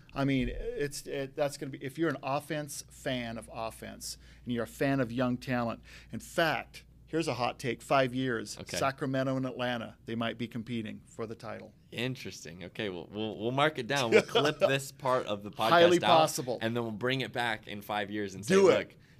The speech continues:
Speaker 2: John
Speaker 1: Highly
Speaker 2: was right."
Speaker 1: possible. Highly possible.
Speaker 2: And also, that's the thing. You mentioned Young. Two years ago, you'd have been like, "What are you talking about?"
Speaker 1: Yep.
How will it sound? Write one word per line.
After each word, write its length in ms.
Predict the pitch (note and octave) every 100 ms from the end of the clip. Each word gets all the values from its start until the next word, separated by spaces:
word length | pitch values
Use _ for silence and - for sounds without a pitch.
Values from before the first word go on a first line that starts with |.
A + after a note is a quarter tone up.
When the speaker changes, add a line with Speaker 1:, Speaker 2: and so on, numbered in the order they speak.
| -
Speaker 2:
John 120 | G#2+
Speaker 1:
Highly 280 | F#3+ F#3+ F3
Speaker 2:
was 100 | C3
right." 60 | B2+
Speaker 1:
possible. 480 | C3+ C3 A#2+ A2+ - - -
Highly 320 | D#3+ E3 D3
possible. 420 | C#3 A#2+ G#2+ - C#3
Speaker 2:
And 120 | C3
also, 420 | D#3+ G3+ A2+ G2
that's 180 | G#2+ D3
the 60 | A#2+
thing. 220 | C#3+ G#2
You 120 | G#2
mentioned 340 | A2+ C#3 G#2 F#2+
Young. 320 | A2 G#2 G2 - -
Two 140 | A2+
years 240 | A#2+ E3
ago, 340 | A#2 G2 F#2 - - -
you'd 80 | A#2+
have 60 |
been 80 | G#2+
like, 160 | F#2+ -
"What 80 | B2
are 40 |
you 40 | A2+
talking 360 | A#2 A2+ - F2
about?" 220 | - G1+
Speaker 1:
Yep. 140 | -